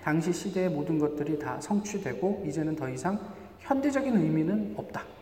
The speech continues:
이런 입장이고요. 역사적인 관점이 있습니다. 그것은 저작 당시로부터 지금 현재 우리가 살고 있는 이때까지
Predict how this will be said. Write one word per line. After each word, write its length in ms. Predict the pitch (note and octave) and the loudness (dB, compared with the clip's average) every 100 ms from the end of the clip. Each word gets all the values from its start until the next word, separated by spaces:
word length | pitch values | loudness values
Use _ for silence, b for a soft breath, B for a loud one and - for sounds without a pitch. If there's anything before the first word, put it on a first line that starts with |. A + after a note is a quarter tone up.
| - - - - - | -20 -20 -20 -20 -8
이런 260 | C#3 F#3 E3+ | 0 4 4
입장이고요. 1000 | - - C#3 A#2+ A#2 A#2 A#2 C#3+ - - - B B B - | 2 0 2 0 -4 -4 -2 -2 -4 -12 -16 B B B -4
역사적인 560 | B2 - A3+ A#3 C#4 | -2 4 4 6 4
관점이 420 | A3+ D#3 D3+ E3 B2+ | 6 4 4 4 2
있습니다. 420 | - A2+ A2 - | 0 -4 -6 -4
그것은 480 | - D#3+ - A3+ - - - - B B B B | 2 4 4 4 4 0 -6 -10 B B B B
저작 300 | - F3+ A3 | 2 4 4
당시로부터 1300 | - E3+ F#3+ D3+ D3 C#3 D3+ G3 - - - - - | 6 6 8 8 8 6 4 4 2 -4 -8 -10 -8
지금 260 | - F3+ G3 | 2 4 6
현재 220 | A3+ A#3 | 6 8
우리가 240 | D#3+ E3+ | 8 8
살고 300 | F3 G#3 G#3 | 6 4 4
있는 220 | F#3 E3+ C#3 | 6 6 4
이때까지 1040 | - F3 E3+ D3 C3+ F#3 F#3+ - F#2+ | 4 2 4 2 2 2 2 0 -4